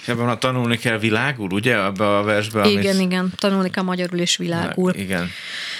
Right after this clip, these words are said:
Speaker 2: Ö, úgyhogy azt hiszem, ez a vers is, ö, egyfajta nézőpontváltást kíván, hogy lépjünk ki, ö, a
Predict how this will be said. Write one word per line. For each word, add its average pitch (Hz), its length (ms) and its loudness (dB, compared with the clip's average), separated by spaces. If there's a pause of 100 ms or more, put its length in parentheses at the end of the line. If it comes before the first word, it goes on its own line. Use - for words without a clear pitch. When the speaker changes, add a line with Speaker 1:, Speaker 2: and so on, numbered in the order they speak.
(120)
Speaker 2:
Ö, 202 200 0
úgyhogy 214 340 2
azt 254 120 2
hiszem, 240 280 2
ez 240 140 2
a 220 80 2
vers 190 380 0
is, 196 260 2
ö, 202 480 4
egyfajta 196 420 0
nézőpontváltást 185 1120 2
kíván, 180 340 0
hogy 180 120 0
lépjünk 180 460 2
ki, 175 400 -2
ö, 165 280 -2 (180)
a 165 120 -4